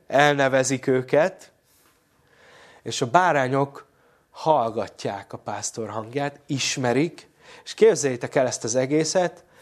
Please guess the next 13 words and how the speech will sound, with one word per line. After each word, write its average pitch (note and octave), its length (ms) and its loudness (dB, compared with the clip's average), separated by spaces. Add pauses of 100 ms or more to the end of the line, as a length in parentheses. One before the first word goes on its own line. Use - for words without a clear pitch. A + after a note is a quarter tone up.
(120)
hogy C#3 320 0 (180)
csak F#3+ 320 2
az A#2 160 -6
ő B2+ 260 -2
bárányai B2+ 800 -4 (500)
követték, G#2 840 -6 (180)
követték G#2+ 480 -10
a A2+ 40 -14
pásztort. - 760 -18 (960)
Nem G3 240 4
kellett C3+ 640 2 (320)
beszaladgálni A#2+ 960 2
és A2 400 -6